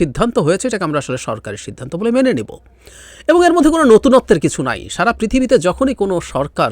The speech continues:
কর্তৃত্ববাদী হয়ে ওঠে, স্বৈরাচারী হয়ে ওঠে, তার প্রধান কাজ হচ্ছে রাষ্ট্রের সবগুলো অঙ্গ গিলে খাওয়া। সে নিজে শাসন বিভাগ, আইন বিভাগ তো আমাদের আসলে এমনি তেমন কিছু কখনোই ছিল না। অর্থাৎ গণতান্ত্রিক ব্যবস্থা থাকলেও বাংলাদেশে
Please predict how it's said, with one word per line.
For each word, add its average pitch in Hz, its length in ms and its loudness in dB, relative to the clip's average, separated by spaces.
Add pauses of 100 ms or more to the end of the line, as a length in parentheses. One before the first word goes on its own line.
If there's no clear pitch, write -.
কর্তৃত্ববাদী 131 720 -4
হয়ে 104 200 -8 (100)
ওঠে, - 200 -12 (480)
স্বৈরাচারী 170 560 4
হয়ে 90 220 -6
ওঠে, - 180 -6 (400)
তার 349 160 -2
প্রধান 269 220 4 (120)
কাজ 214 180 6
হচ্ছে 208 160 -2
রাষ্ট্রের - 320 -4
সবগুলো 175 340 -4
অঙ্গ 151 360 -2
গিলে 98 240 -8
খাওয়া। - 200 -12 (120)
সে 135 180 -4
নিজে 143 160 0
শাসন 233 300 -2
বিভাগ, 226 260 -2 (460)
আইন 131 140 -6 (100)
বিভাগ 156 280 2
তো 226 60 2
আমাদের 208 300 -2
আসলে 170 320 -2 (180)
এমনি 151 280 0
তেমন 202 260 -6
কিছু - 240 -8
কখনোই 214 400 -2
ছিল 208 280 -4
না। 208 180 -10 (240)
অর্থাৎ 131 580 -2
গণতান্ত্রিক 139 460 -2
ব্যবস্থা 147 420 -4
থাকলেও 165 340 0 (380)
বাংলাদেশে 143 600 -4